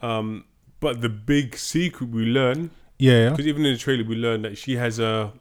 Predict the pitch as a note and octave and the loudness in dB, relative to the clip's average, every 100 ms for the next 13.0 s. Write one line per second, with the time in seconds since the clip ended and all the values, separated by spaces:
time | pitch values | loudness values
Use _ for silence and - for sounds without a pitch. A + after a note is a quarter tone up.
0 | - - C3 B2+ A#2+ - A2+ G#2 - - | -12 -6 -6 -4 -8 -6 -6 -6 -12 -20
1 | - - C#3 C3 G#2+ G2+ G2+ A2+ G#2+ B2 | -14 4 6 6 4 4 2 2 0 -2
2 | A2 F#2 - - A2 G#2+ G#2+ G#2 G#2+ - | -4 -8 -14 -12 -8 -6 -6 -8 -12 -18
3 | _ _ _ _ _ _ - _ - A#2+ | _ _ _ _ _ _ -20 _ -6 -2
4 | A#2+ A2 B2+ A#2 B2+ B2 C#3 C3 B2 A2+ | 0 0 0 0 0 0 0 0 0 0
5 | A2 G#2+ A2+ - A#2 A2+ G#2 G#2 G2+ A2 | -2 -2 -6 -2 0 0 -2 -4 -4 -6
6 | F#2 - - - A#2+ A2 C3 B2+ A2 A#2+ | -6 -10 -16 -2 0 0 -2 -2 -2 -4
7 | G#2 G#2 G#2+ G#2+ G2+ - - - - A#2+ | -4 -4 -4 -4 -8 -16 -20 -20 -10 -6
8 | B2 B2 A2+ A#2 A2+ - G2+ F#2+ - B2 | -2 -2 -2 -4 -4 -6 -10 -10 -12 -10
9 | A2 G#2+ - B2+ A2+ A2 - - - _ | -10 -10 -4 -2 -2 -4 -8 -14 -20 _
10 | - _ _ _ _ - G3+ F3+ - F3+ | -20 _ _ _ _ -6 -4 -4 -6 -2
11 | E3+ F3 E3+ D3+ - D#3+ C#3 C3+ C3 A2+ | 2 4 2 0 0 2 2 -2 -6 -2
12 | C3+ C3 B2+ - D3 C#3 B2+ A2+ G#2+ G2+ | 0 -2 -4 -6 0 4 4 4 2 -4